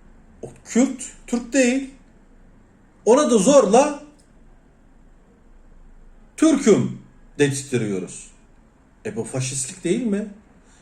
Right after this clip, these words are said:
Faşizm değil mi bu? Ya o da t-, Kürt. O da o zaman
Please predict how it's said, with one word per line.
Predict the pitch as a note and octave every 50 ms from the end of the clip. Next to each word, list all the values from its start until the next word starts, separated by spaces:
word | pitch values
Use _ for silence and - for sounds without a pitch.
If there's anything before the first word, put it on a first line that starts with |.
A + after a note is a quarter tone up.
| _
Faşizm | - - D#3 C#3 C3+ F3+ G3+ F#3+ F#3+ A3+ A3 G3
değil | G#3 A3 B3+
mi | C#4 D4+ D#4 D4 A#3
bu? | A#3 A#3+ C4 C4 - - - - _ _ _ - - _ _ _ _ _ - _ _ _ - - - -
Ya | -
o | - F#3+ G#3 -
da | C4 C#4 -
t-, | - - - -
Kürt. | - - C#4+ C#4+ C#4+ - - - - - - - - - - - - - - - - - - - - _ _ -
O | G3 F3 G3
da | A3+
o | B3
zaman | A#3 G#3+ A#3 G#3 G#3 A#3+ C#4+ C#4 C#4